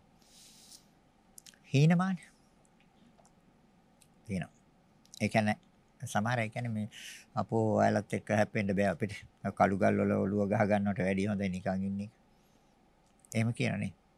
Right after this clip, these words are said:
තෝරු අස්සේ හාල් මැස් වලින් ගනවා වගේ "ඔව් යන්න බෑ අපිට."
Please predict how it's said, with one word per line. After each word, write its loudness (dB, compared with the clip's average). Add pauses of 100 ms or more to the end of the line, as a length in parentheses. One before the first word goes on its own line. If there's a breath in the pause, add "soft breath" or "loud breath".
(360)
තෝරු 2
අස්සේ 2
හාල් 6
මැස් 0
වලින් -2
ගනවා -2
වගේ -8
"ඔව් -6
යන්න -2
බෑ -4
අපිට." -14